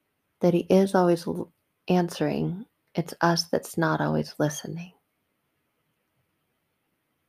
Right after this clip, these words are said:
And those diversions sometimes divert us and lead us to contemplation, connection, creation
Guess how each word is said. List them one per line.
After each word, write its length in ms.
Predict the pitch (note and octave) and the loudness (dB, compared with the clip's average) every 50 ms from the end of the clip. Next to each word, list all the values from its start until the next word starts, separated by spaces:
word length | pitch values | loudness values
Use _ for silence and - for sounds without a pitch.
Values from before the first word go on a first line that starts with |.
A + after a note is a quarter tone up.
| _ _ _ _ _ _ _ _ _ _ _ _ _ _ _ _ _ _ _ _ _ _ _ _ _ _ _ _ _ _ _ _ _ _ _ | _ _ _ _ _ _ _ _ _ _ _ _ _ _ _ _ _ _ _ _ _ _ _ _ _ _ _ _ _ _ _ _ _ _ _
And 120 | - D#3+ D#3+ | 2 2 4
those 200 | E3 D#3+ D#3 - | 4 2 2 2
diversions 800 | - E3+ E3+ - F#3+ G3 F#3+ F3+ - E3 D3+ D3+ D3+ D3+ D#3 - | 0 2 4 6 6 6 6 4 2 0 0 0 0 -2 -4 -4
sometimes 540 | - - D#3+ D#3+ D#3 - D#3+ D#3 D#3 D#3 - | -4 -2 -2 -2 -2 -2 -2 -2 -2 -2 -2
divert 380 | - D#3 E3 E3+ E3 D#3+ D#3 D#3+ | -2 0 2 2 2 2 2 0
us 200 | D3+ D3 - - | -4 -4 -4 -4
and 140 | D#3 D#3 | -2 0
lead 200 | D#3+ E3 E3 E3 | 2 2 2 0
us 140 | D#3+ D3+ D3+ - | 0 -4 -4 -6
to 100 | - D#3 | -6 -6
contemplation, 1000 | - - - D3+ D3+ D3+ - D3+ D3+ - - D3+ D#3 D3+ D3+ - - - E3 D3+ | -4 -4 -4 -4 -4 -4 -6 -8 -8 -6 -6 -6 -6 -6 -8 -8 -10 -10 -10 -10
connection, 580 | - - D#3+ D#3+ D#3 D3+ - - - - D#3+ | -8 -6 -6 -6 -6 -8 -10 -10 -10 -10 -10
creation 720 | D3+ - - D#3 D#3 D#3 D3+ D3+ D3+ - - - D#3 D3+ | -8 -6 -2 0 0 0 0 -2 -4 -6 -6 -6 -8 -12